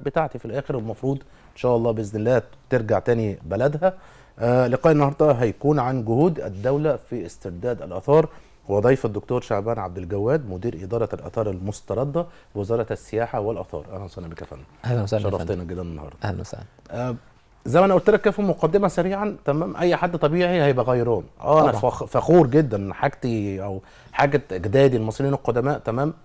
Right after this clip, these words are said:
Speaker 1: بتظهر في كل لقطة وكل صورة، فيلم، أخبار، حاجات كتير جدًا تخص الدول بره اللي هي واخداها يعني، أو اللي هي موجودة عندها. كيفية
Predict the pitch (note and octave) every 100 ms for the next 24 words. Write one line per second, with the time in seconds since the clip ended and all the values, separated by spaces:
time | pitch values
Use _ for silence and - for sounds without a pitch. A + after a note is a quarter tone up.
0 | G2+ A2+ D3+ D#3+ D3+ C3 B2 - D3+ E3
1 | E3+ E3 D#3 C#3+ C3+ B2+ C3+ D3+ - A#2+
2 | - D#3+ D#3 B2 E3+ E3+ D#3+ - - -
3 | - E3 E3 D3 A2 F2+ - - A#2+ D3
4 | D#3 C3 - - - - C3+ E3 F3+ D3
5 | D#3 E3+ D#3 C#3 D#3+ D#3 A#2+ C3+ D#3 B2
6 | - G#2 D#2+ - - - - F#2+ B2 A#2
7 | A2 A#2 E2+ D2 C#2+ F2+ G#2+ A#2+ A2 G#2
8 | A2 G#2+ F2+ C#2+ C#2+ - - - - -
9 | - _ C3+ A#2+ G#3